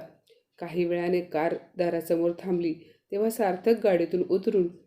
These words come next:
वडिलांकडे धावत गेला. तेव्हा रमेशने त्याला उचलून घेतले आणि म्हणाला, "आला का माझा राजकुमार? आता कसे माझे घर घर भरल्यासारखे वाटते?"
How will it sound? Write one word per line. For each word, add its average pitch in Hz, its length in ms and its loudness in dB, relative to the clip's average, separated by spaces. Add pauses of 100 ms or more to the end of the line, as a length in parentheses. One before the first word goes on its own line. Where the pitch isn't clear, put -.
(140)
वडिलांकडे 190 640 4
धावत 165 400 -4
गेला. 165 220 2 (420)
तेव्हा 180 240 0
रमेशने 175 480 2
त्याला 196 240 2
उचलून 165 400 0
घेतले 185 420 -2 (140)
आणि 170 140 -2
म्हणाला, 170 500 -2 (680)
"आला 175 200 0
का 202 140 -2
माझा 214 300 2
राजकुमार? 190 500 2 (480)
आता 208 160 -2
कसे 214 300 0
माझे 254 380 6
घर 214 120 6
घर 226 160 6 (200)
भरल्यासारखे 175 580 0
वाटते?" 156 400 2